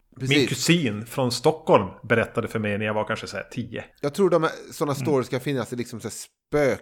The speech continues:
Speaker 1: spökhistoriesamlingar med korta spökhistorier för barn. Men, eh, hela det här som finns med i filmen, det här inslaget av att "Jo, men jag har ju hört att det hände min kusin", eller "Det hände på min kusins college."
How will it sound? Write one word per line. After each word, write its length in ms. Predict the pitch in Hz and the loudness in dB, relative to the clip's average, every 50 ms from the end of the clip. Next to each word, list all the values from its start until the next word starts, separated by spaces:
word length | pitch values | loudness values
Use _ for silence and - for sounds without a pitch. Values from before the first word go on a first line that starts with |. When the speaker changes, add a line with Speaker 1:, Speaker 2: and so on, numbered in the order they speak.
| - _ _ _ - 120 107 - - | -8 _ _ _ -10 -10 -10 -8 -6
Speaker 1:
spökhistoriesamlingar 1300 | - 123 110 104 104 104 98 - - - 110 101 95 92 92 98 104 123 156 151 104 - - 120 135 127 - _ _ _ - | -6 -4 -4 -4 -4 -4 -4 -4 -2 0 0 0 0 -4 -6 -4 -2 0 0 0 0 0 -2 -4 -6 -10 -12 _ _ _ -12
med 100 | 123 - | -10 -4
korta 340 | - 147 135 135 - - 104 | -2 -2 -2 -2 -2 -6 -4
spökhistorier 440 | - - 135 120 127 - 110 101 | -2 0 0 0 0 -2 -6 -6
för 100 | 95 - | -6 -8
barn. 580 | 95 90 - 175 180 135 101 98 104 113 127 135 131 - _ _ _ - | -4 2 4 4 6 4 4 0 -2 -6 -6 -8 -12 -16 _ _ _ 0
Men, 280 | 131 135 135 139 135 | 2 4 4 4 2
eh, 760 | 131 - - - 120 123 120 120 120 117 - - _ - 123 | -2 -6 -8 -4 -2 0 0 0 0 0 -2 -6 _ -6 -2
hela 280 | 143 175 170 147 147 143 | 0 2 4 4 4 4
det 80 | 160 | 6
här 140 | 170 175 151 | 4 4 4
som 140 | 143 143 131 | 2 0 -6
finns 140 | 135 127 135 | -6 -6 -4
med 100 | 139 131 | -4 -4
i 40 | |
filmen, 800 | 123 - - 151 139 123 113 113 113 123 156 180 180 156 131 117 - - | -4 -4 -2 -2 0 0 -2 -2 -2 0 2 2 4 2 0 -2 -6 -6
det 60 | 120 135 | -4 -2
här 60 | 143 | 0
inslaget 460 | 147 151 131 - - 123 117 117 113 | 0 -2 -2 0 0 0 0 0 2
av 120 | 123 117 120 | 2 4 6
att 180 | 117 113 - - _ _ _ _ _ _ | 4 4 2 -2 _ _ _ _ _ _
"Jo, 340 | - 165 214 247 247 233 196 | 0 2 4 6 6 6 6
men 140 | 170 160 156 | 6 4 4
jag 80 | 160 | 4
har 80 | 160 185 | 4 4
ju 60 | 208 | 4
hört 260 | 202 208 208 180 151 - - _ _ _ | 4 2 2 2 0 -2 -8 _ _ _
att 140 | - 160 - | -12 -8 -4
det 80 | 180 160 | -4 -2
hände 320 | 151 165 165 147 135 143 | -2 -2 -2 -2 -2 -2
min 140 | 139 139 127 | -2 -2 -4
kusin", 640 | 135 143 131 - - 233 226 185 120 104 92 95 - | -4 -8 -8 -6 -4 -4 -2 -2 -4 -6 -6 -6 -6
eller 180 | - 127 143 139 | -4 -2 -2 0
"Det 80 | 139 | 0
hände 280 | 147 165 160 147 135 127 | 0 -2 -2 -2 -4 -4
på 60 | 120 127 | -6 -4
min 160 | 143 143 135 | -6 -6 -6
kusins 760 | 127 - 127 - - - 135 127 127 123 117 - - - - _ _ | -6 -8 -12 -10 -6 -4 -4 -4 -4 -6 -8 -10 -12 -18 -18 _ _
college." 540 | - - 147 123 113 127 170 185 143 185 151 | -4 0 2 2 2 4 4 2 2 2 -2